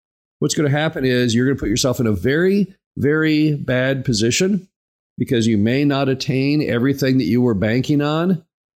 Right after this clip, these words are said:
And as a result, it will be hard to explain to anyone why you did the deal. There are deals that have been done like that across America over the years by buyers who got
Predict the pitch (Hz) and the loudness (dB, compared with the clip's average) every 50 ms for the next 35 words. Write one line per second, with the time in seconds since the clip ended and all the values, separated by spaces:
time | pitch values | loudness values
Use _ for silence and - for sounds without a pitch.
0 | _ _ - - 120 131 139 131 139 147 143 123 131 156 170 180 160 - 127 123 | _ _ -6 -2 -2 0 0 0 0 0 0 0 0 0 0 0 0 0 0 0
1 | 120 117 127 120 123 151 175 190 180 165 135 - - 151 147 147 131 - - 135 | 2 2 0 0 0 0 0 0 0 0 0 -2 -2 -2 0 0 0 0 0 0
2 | 170 170 151 135 127 110 113 123 127 135 147 147 139 139 135 120 123 127 127 127 | 0 0 2 0 0 0 0 0 0 0 0 2 2 2 2 2 2 2 0 0
3 | 120 117 139 110 131 151 185 170 - - - - _ _ _ _ _ _ _ _ | 0 0 0 0 2 2 0 0 -2 -4 -8 -12 _ _ _ _ _ _ _ _
4 | _ _ _ _ _ _ _ _ _ _ - - 131 123 113 143 170 185 170 180 | _ _ _ _ _ _ _ _ _ _ -4 0 0 2 2 2 2 2 2 2
5 | 170 165 165 165 151 156 170 196 196 170 139 127 123 - 131 127 127 131 - 127 | 2 2 2 0 0 0 0 2 2 2 0 0 -2 0 0 0 -2 -2 -2 -2
6 | 123 139 160 - - 165 175 190 220 240 233 - 151 117 113 98 104 101 98 98 | -2 0 0 0 0 0 0 0 0 0 0 0 0 0 0 0 0 2 2 2
7 | 90 82 67 60 - - - - 113 113 98 123 135 160 175 170 170 160 - - | 0 0 -2 -2 -4 -4 -4 -2 -2 -2 0 -2 0 0 0 0 0 0 0 0
8 | 131 113 123 117 110 107 - - | 0 0 0 0 -2 -2 -6 -8